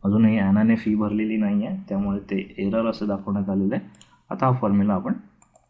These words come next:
कॉपी करून इतर सर्व विद्यार्थ्यांच्या नावासमोर पेस्ट करूया. आता आपल्याला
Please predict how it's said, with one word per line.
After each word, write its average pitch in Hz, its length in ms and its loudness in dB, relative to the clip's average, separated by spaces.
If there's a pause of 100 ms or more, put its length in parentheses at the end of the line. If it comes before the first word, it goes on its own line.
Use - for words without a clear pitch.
(100)
कॉपी 107 280 0
करून 104 280 -2 (3000)
इतर 123 180 -4
सर्व 143 300 -2
विद्यार्थ्यांच्या 101 640 -2
नावासमोर 95 540 0 (880)
पेस्ट - 300 -8
करूया. - 340 -20 (4000)
आता 151 220 4
आपल्याला 127 400 4